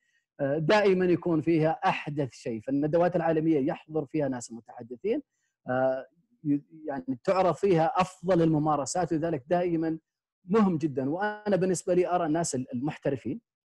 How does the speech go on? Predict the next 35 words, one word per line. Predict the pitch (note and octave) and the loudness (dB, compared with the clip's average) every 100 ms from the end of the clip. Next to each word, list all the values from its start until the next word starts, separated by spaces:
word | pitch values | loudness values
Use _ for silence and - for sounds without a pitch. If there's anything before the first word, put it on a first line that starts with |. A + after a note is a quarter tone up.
| - | -10
آه، | A2+ A#2+ | -8 -6
أنه | D3+ D3+ C3 E3+ | -2 -2 -2 0
الندوات | D#3+ F3 F3+ F#3 F3 - | 2 4 4 4 0 -4
قد | D#3 | -6
تكون | - - D#3+ C#3+ - | -6 -6 -6 -8 -8
أهم | C#3+ | -8
من | A#2 F2+ | -6 -10
الدورات. | E2 D#2+ - _ _ _ _ _ _ _ _ | -16 -20 -20 _ _ _ _ _ _ _ _
آه، | _ _ - | _ _ -4
الدورة | E3+ G#3+ G3 | 0 2 2
ممكن | G3+ G3+ F3 | 2 0 -2
تحضر | F3+ E3 E3+ | -2 -2 0
أربع | E3+ D3+ C3+ | 0 -2 -6
خمس | D#3+ C#3 | -8 -4
أيام | D3+ D#3+ | -2 -2
دورة | C3+ C3 A#2+ | 0 0 -2
واحدة | A2+ G#2 E3 B3+ - _ _ _ _ _ - | -4 -10 -14 -18 -18 _ _ _ _ _ -10
وقد | A2 A2 A#3 C4 - | -8 -10 -4 0 0
تتعلم، | E3 D3+ C3 C3 | 0 0 0 2
لكن | G3+ G#3 G#3 | 2 2 4
الندوة | F#3 A3 G#3 F3 | 4 4 2 2
ممكن | F#3 G3+ G3+ | 2 0 -2
تروح | - F3 F#3+ | -2 -2 -2
تحضر | - D#3 E3 F3 | -4 -8 -6 -4
لك | E3 C#3+ C3+ | -4 -2 2
ندوة | D#3+ C#3+ B2+ | 2 2 -2
مثلا | B2 A2+ B2 C3+ C#3 | -2 -4 -6 -6 -4
أو | C#3+ C#3+ | -2 -2
مؤتمرات | D3 - C3+ C#3 B2+ B2 | -4 -4 -4 -2 -2 -4
أو | B2+ | -6
الأشياء | B2+ C3+ C3 | -6 -8 -6
دي. | |
يمكن | C3+ D3+ | -6 -6
المؤتمرات | C#3 C3+ C#3 C3+ | -6 -6 -6 -6
أيضا | C3+ C3+ | -6 -6